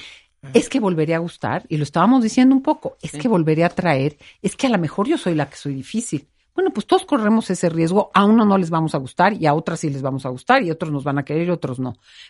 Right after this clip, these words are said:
Speaker 1: Pero quedarte donde tú ya no quieres por miedo a que no te quieran, híjole, creo que hay un aprendizaje importantísimo.
Speaker 2: Bien.
Speaker 1: Y ojo,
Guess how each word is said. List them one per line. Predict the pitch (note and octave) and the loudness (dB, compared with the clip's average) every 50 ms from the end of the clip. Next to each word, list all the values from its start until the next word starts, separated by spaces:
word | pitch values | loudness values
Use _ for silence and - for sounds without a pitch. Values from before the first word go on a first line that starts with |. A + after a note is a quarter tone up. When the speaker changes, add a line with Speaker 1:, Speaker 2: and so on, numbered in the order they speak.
| - - | -4 0
Speaker 1:
Pero | F#3+ F3 F3+ F3 | 2 4 4 4
quedarte | - G3+ F#3+ E3+ G3+ G#3+ B3+ D4 C#4+ - F#3+ E3+ | 4 2 2 4 4 4 2 2 0 -4 -4 0
donde | D#3 F3 F3+ F3+ E3 E3+ D#3+ | 0 0 2 2 2 0 0
tú | D#3+ - C#4+ D4+ | 2 4 4 4
ya | C4+ C#4+ C#4 | 4 4 4
no | C#4+ C#4+ C4 C4+ | 4 2 2 2
quieres | - C4 B3+ B3 A#3+ G3+ D#3 - _ _ _ _ _ - | 4 4 6 6 6 2 -2 -4 _ _ _ _ _ -6
por | C#3+ C#3+ D3 | -4 0 0
miedo | D3+ D#3 E3+ F#3+ G#3 | 2 2 2 4 2
a | A3+ A3+ | 2 2
que | - E3 | 2 0
no | D3+ D#3+ D#3+ | 0 0 0
te | - E3 - | -2 -4 -4
quieran, | - D#3+ D3 D3+ F3 G3 - _ - - _ _ _ - | -2 0 0 0 0 -2 -4 _ -20 -20 _ _ _ -14
híjole, | - - - E3+ C#3+ - | -8 -2 0 0 0 0
creo | - G3 A3 | -2 -4 0
que | - A#3 | 2 2
hay | A3 G3+ | 4 4
un | G3 G3+ F#3 | 4 4 2
aprendizaje | - - D3+ C#3 C#3 B2+ B2+ - D#3 C#3 - D#3+ | 2 0 0 0 0 0 -2 -2 -4 -2 -2 -2
importantísimo. | D3 - C#3 C3+ - - A#2+ A2 A2 - - B2+ - - D3+ | -4 -4 -8 -12 -10 -10 -8 -8 -8 -10 -10 -12 -10 -4 -2
Speaker 2:
Bien. | D3 D3 C3+ A#2 A2+ - - - | -2 -2 -2 -4 -8 -12 -4 4
Speaker 1:
Y | - D#4+ F#4+ | 6 8 8
ojo, | G4+ G4+ - - B3 G#3+ - | 8 6 6 4 -2 -2 -2